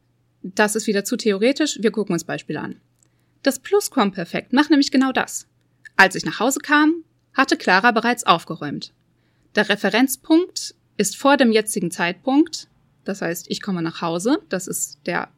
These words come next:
Zeitpunkt, und das Ereignis, nämlich dass Clara aufräumt, liegt noch vor dem Referenzpunkt. Auch das Futur zwei macht das so. Wenn ich nach Hause komme, wird Clara aufgeräumt haben.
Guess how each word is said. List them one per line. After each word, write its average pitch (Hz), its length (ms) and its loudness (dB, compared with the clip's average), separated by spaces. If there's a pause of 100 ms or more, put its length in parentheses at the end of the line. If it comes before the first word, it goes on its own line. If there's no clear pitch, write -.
(120)
Zeitpunkt, 294 600 2 (360)
und 233 140 0
das 226 160 4
Ereignis, 254 640 2
nämlich 165 240 -4
dass 170 160 -6
Clara 165 380 -4
aufräumt, 233 500 -2 (180)
liegt - 180 -4
noch 349 120 -2
vor 190 160 2
dem 165 120 -2
Referenzpunkt. 240 840 -2 (1000)
Auch 220 120 2
das 262 200 -2
Futur 311 280 2
zwei 269 300 2
macht 180 240 0
das 151 140 -10
so. - 180 -8 (960)
Wenn 208 300 4
ich 208 100 -2
nach 196 160 0
Hause 190 240 0
komme, 269 380 0 (220)
wird 339 200 2
Clara 220 540 2
aufgeräumt 202 680 0
haben. 220 380 -2